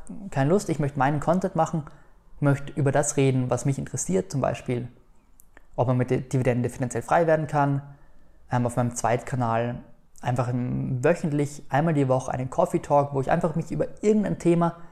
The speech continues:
das mich bewegt, spreche. Damit werde ich nicht so schnell erfolgreich und nicht so schnell irgendwie viele tausend Abonnenten bekommen, aber es ist für mich ein angenehmeres Gefühl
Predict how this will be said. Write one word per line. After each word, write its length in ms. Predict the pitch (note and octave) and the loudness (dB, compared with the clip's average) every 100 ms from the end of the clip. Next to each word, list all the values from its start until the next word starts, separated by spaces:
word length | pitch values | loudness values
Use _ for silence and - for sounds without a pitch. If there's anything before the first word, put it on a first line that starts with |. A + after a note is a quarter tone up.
| - - | -20 -4
das 140 | C#3 C3+ | 0 2
mich 160 | C#3 | 2
bewegt, 360 | C3+ B2+ B2+ - | 0 0 0 -4
spreche. 340 | - - - - - - - - - - - - | -6 -6 -6 -12 -14 -18 -20 -20 -20 -20 -20 -4
Damit 200 | C3+ D3 | 0 2
werde 180 | C#3 D#3 | 2 2
ich 100 | F#3+ | 2
nicht 200 | E3 - | 0 0
so 80 | D#3 | -2
schnell 320 | - C3+ B2 | 0 0 0
erfolgreich 600 | A#2+ A#2 B2+ - G#3 A3 | 0 0 2 2 2 2
und 120 | C#3 | 0
nicht 240 | B2+ C#3 - | 0 0 -4
so 120 | B2+ | -10
schnell 460 | - B2 A#2 E3+ A3+ - - - - - - - _ _ - - - | -6 -2 2 0 0 -8 -20 -20 -20 -20 -20 -20 _ _ -20 -20 -6
irgendwie 300 | D#3 C3+ B2 | 0 2 2
viele 260 | - C3+ C3 - | 2 0 0 -6
tausend 340 | - B2 C3+ B2+ | -2 2 4 4
Abonnenten 400 | B2+ C3 E3 B2+ | 2 0 0 -2
bekommen, 340 | A#2+ B2 E3+ - - - - - | -2 0 -2 -4 -12 -20 -20 -8
aber 180 | - C#3+ | 0 0
es 40 | D#3 | 0
ist 180 | C#3 | -2
für 60 | - | 2
mich 240 | D#3 F#3+ | 2 2
ein 80 | C#3+ | 0
angenehmeres 560 | B2 C#3 C3 B2 B2+ - | 0 0 0 -2 -4 -8
Gefühl 380 | C3 - G3 | -6 -2 -2